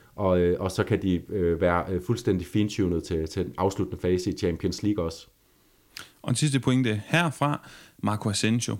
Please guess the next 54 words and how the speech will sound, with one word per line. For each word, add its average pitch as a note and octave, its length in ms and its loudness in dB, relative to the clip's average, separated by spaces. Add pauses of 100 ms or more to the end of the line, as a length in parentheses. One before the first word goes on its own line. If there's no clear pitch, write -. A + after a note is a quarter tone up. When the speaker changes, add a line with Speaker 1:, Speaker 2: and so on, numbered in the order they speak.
Speaker 2:
der F#2 80 -2
kommer A#2+ 180 2
ind, A#2+ 100 0
leverer A#2 340 0 (120)
en G2 100 -2
fremragende A#2 840 -2
pasning, A#2 560 0
der G#2+ 80 0
er A2+ 80 2
en G#2+ 80 2
lille A2+ 200 2
pirouette, G#2 460 0
jeg G#2+ 100 -2
kommer G2+ 160 0
til A2 100 -2
at G#2 100 -2
rose A#2+ 380 -2
lidt A2+ 240 0 (380)
senere. B2 600 0
Hele C3 240 0
den A#2+ 140 2
her A2 80 2
situation A2 480 0
for A2 80 -4
Marco G2+ 240 0
Asensio, A#2+ 420 0 (200)
med A#2 80 -2
hans A#2+ 180 0
mentalitet, C#3 580 2 (200)
og - 60 0
han A2+ 120 2
spiller C#3 320 0
godt C#3+ 220 0
for - 60 -4
tiden. C3 280 2 (260)
Og A2+ 80 2
hvis A2+ 140 0
du A#2+ 80 0
kigger D3+ 280 2
på, C3+ 360 0 (120)
hvor A2 200 2
involveret A2+ 580 0 (260)
ofte - 320 -2
han G2 180 0
er B2 120 2
i B2+ 100 2
mål C3+ 300 2
og - 100 2
oplæggende A#2+ 420 0
af A2+ 60 0
sæson, A#2 360 -2 (220)
på - 80 0
trods E3 300 0
af, C#3+ 60 4